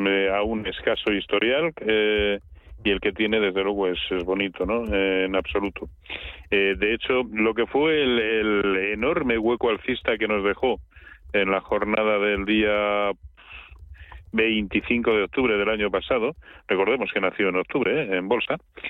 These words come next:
eh, ese hueco que, que lo llevó a, o lo hizo pasar de once a,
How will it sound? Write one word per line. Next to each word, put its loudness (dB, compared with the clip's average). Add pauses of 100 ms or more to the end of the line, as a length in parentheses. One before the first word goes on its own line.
(320)
eh, 2
ese 0
hueco 2 (120)
que, 0
que 0
lo 0
llevó 2
a, 0
o 2
lo 2
hizo 0
pasar 0 (460)
de 2
once 0 (180)
a, 0